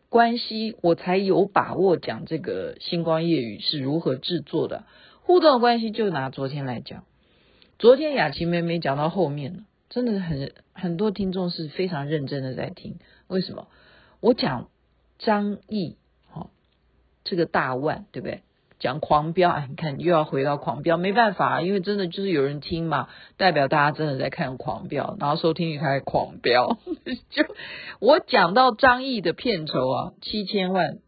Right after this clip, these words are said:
你看今天马上就有新闻改成三千万，啊，不知道为什么，到底是几千万，反正绝对上千万，然后他的片酬上千万。然后再来，如果他是三千万的话，那张颂文就不可能一百万，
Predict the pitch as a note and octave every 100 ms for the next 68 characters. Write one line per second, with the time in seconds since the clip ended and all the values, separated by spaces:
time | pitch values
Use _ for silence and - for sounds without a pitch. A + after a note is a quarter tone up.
0 | - F3 B3 A3 A#3 C4 B3 D#3+ A3 A3
1 | F3 - F#3+ F3+ C#3+ C#3 C3+ C#3+ C#3 D3+
2 | D3 D3+ C#3 C#3 C3 G2 - - E3 G#3
3 | A3 A3+ G3 F#3 F#3+ F#3+ - C4 G3+ F#3+
4 | G#3 F3+ C#3 B2 E3+ D#3+ D#3+ - - -
5 | A3 A#3+ D4 G#3 G#3 A#3+ A#3 A3+ G3 F#3+
6 | F#3 E3 D3+ E3 G#3+ G#3 G#3 F3 D3+ E3+
7 | D3+ D#3+ D3 D3+ - _ - - - -
8 | G#3+ C#4 D4 D#4 B3+ A3+ - - - C#4+
9 | C#4 B3+ C#4+ D#4 C#4 B3+ - _ _ -
10 | C4+ C4+ C4 B3+ A3+ F3+ G#3 F#3+ A#3+ G#3+
11 | - A#3 B3+ B3 F3+ D#3 F3+ F#3+ F3 C3
12 | C#3 E3 - E2 C#3+